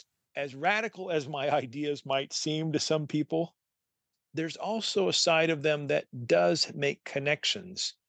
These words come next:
to, we'll call it classical views of God. So for instance, when I talked about immutability, I didn't reject it outright. I said God is immutable in some respects and not others.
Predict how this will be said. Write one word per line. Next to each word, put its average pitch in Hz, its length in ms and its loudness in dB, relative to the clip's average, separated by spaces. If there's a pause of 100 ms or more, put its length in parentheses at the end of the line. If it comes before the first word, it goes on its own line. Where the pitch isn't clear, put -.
(280)
to, 131 540 -2 (320)
we'll 127 100 -6
call 127 300 0
it - 140 -10
classical 127 600 -2
views 104 320 -10
of 104 140 -12
God. 101 400 -10 (420)
So 160 160 2
for 160 140 -4
instance, 113 500 -8
when 120 140 -14
I 113 80 -10
talked 123 240 -4
about 123 220 -4
immutability, 123 760 -2
I 156 80 2
didn't 170 340 -2
reject 117 640 -2
it 104 140 -12
outright. 123 720 -4 (500)
I 127 120 -6
said 143 280 -4
God 131 240 0
is 123 140 -6
immutable 127 420 -6
in 113 80 -12
some 208 340 -6
respects 190 560 -6
and 151 120 -12
not 143 180 -2
others. 92 480 -12